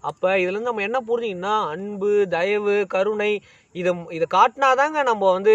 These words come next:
இறைவன்கிட்ட நம்ம போக முடியும். இறைவன் என்ன தன்மையில இருக்கானா, இரக்கத்தின் தன்மையில் தான் இருக்கான், கருணையின் தன்மையில் தான் இருக்கான், அன்பின் தன்மையில் தான் இருக்கான். அதனால தான் சொல்லுவார், "அன்பும் சிரன்-, சிவமும் இரண்டென்பார் அறிவிலார்,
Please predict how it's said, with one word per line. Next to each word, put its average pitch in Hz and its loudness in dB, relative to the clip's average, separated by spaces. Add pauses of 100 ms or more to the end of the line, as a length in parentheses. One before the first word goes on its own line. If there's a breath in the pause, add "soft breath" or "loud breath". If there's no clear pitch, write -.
இறைவன்கிட்ட 202 0
நம்ம 196 -2
போக 185 -2
முடியும். 175 -4
இறைவன் 202 2
என்ன 214 0
தன்மையில 220 -2
இருக்கானா, 196 -2 (440 soft breath)
இரக்கத்தின் 190 -2
தன்மையில் 190 -4
தான் 196 0
இருக்கான், 202 -4
கருணையின் 202 -2
தன்மையில் 196 -6
தான் 202 2
இருக்கான், 196 -4
அன்பின் 208 -4
தன்மையில் 185 -4
தான் 190 -2
இருக்கான். 156 -6
அதனால 196 -2
தான் 226 0
சொல்லுவார், 208 2 (240 soft breath)
"அன்பும் 226 0
சிரன்-, 240 4 (320 soft breath)
சிவமும் 254 4
இரண்டென்பார் 220 2
அறிவிலார், 190 2